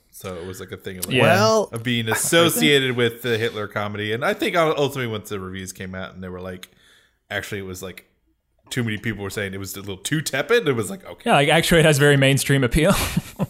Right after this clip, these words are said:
Speaker 1: Yeah, right. <laughs> Right,
Speaker 2: Yeah.
Speaker 1: exactly.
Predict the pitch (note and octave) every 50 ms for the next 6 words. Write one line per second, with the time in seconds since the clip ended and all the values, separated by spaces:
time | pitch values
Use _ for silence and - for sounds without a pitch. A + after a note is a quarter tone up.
0 | _ _ _ - _ _ _ _ - - C#3+ D3 D#3 D3+ D#3 B2+ A#2 C#3 D#3 C#3
1 | A#2 A2 G#2 - - - F#3+ - - - - - - - - - - - A#2+ -
2 | A#2 G#2 F#2 - - - - - B2 - - -